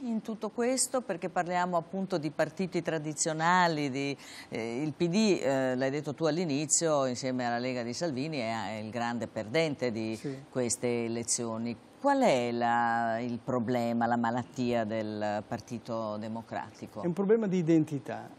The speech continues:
Speaker 2: non sa bene a quale base sociale fa riferimento, non sa bene a quale ceto sociale si rivolge o insieme di ceti sociali e quindi non sa quali interessi deve difendere. Naturalmente la storia,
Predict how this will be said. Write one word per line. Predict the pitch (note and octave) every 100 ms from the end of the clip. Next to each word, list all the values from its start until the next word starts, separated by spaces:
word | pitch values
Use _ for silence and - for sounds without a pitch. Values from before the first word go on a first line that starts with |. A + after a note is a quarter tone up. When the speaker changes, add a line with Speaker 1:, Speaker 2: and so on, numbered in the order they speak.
| - -
Speaker 2:
non | D#3 D#3+ E3+ E3 E3 D#3
sa | - - E3+
bene | D#3+ G#3+ F#3
a |
quale | F3 D#3+
base | D3+ D#3+ D3+
sociale | C#3 D3+ - D#3+ D3+ D3 C#3+
fa | D3
riferimento, | C#3+ C#3 D3+ C3 A#2 A2 A2 - B2 - - - - - -
non | E3
sa | - E3
bene | G#3 F3+
a |
quale | E3 D#3
ceto | - F#3+ -
sociale | - E3 - E3+ D#3+ D3+
si | - C#3
rivolge | C#3+ G3 F3+ D#3
o | C#3+ C#3+
insieme | C#3 - F#3 D3 B2+
di | C3
ceti | - C3 C#3
sociali | B2+ C3 - B2 B2 - - - -
e | D3+
quindi | A#3+ G#3
non | F3+ D#3
sa | A3+ G#3+
quali | G3 E3+
interessi | E3+ D#3+ E3+ F3 - F3
deve | D#3 D3
difendere. | C#3+ C#3+ C#3 B2+ A#2+ B2 B2 - - - -
Naturalmente | E3+ G#3+ G3+ A3 A3+ G#3+
la | E3
storia, | - - F3+ D#3+ D#3 E3+